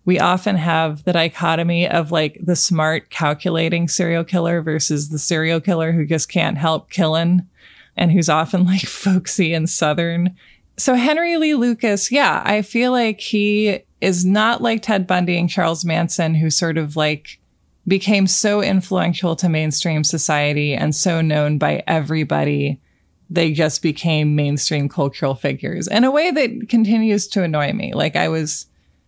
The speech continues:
talking to Alex the other day, Alex Steed, who co-hosts You Are Good With Me, Charles Manson was, like, this tiny, t-, stupid, tiny, tiny man. Like,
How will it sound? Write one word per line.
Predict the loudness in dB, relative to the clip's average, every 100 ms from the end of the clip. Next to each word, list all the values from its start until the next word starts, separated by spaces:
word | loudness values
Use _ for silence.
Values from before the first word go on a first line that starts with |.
| -10
talking | -2 0 2 0
to | 2 2
Alex | 2 0 -2 -4
the | -2
other | 0 -2
day, | -2 -2 0 -2 -4 -4 -2
Alex | 0 0 -4
Steed, | 0 2 2 0 0
who | 0
co-hosts | -2 -2 0 2 0 0
You | 0
Are | 0
Good | 0 0
With | -2 -2
Me, | -2 -2 -4 -8 -20 -16
Charles | -4 0 2 2
Manson | 2 4 2 0 0 2
was, | 0 0
like, | -2 0
this | -2 -2
tiny, | 0 2 2 0 -2
t-, | -2
stupid, | -4 -2 -2 0 0 0 0 -2 -2
tiny, | 0 2 4 4 2
tiny | 2 0 2 2 2
man. | 0 0 -4 -2
Like, | -2 -2 -6